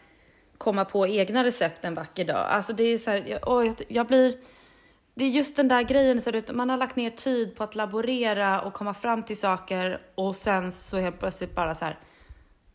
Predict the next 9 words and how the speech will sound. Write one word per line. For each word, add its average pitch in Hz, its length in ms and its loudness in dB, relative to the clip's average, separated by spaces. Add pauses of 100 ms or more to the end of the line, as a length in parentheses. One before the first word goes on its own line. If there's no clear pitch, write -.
(240)
de - 420 -4
här 190 280 4
personerna 175 840 -2
eller 170 180 -2
den 165 200 -2
personen 160 520 -6
bara 180 180 -2
snor 240 440 0
receptet, - 720 -6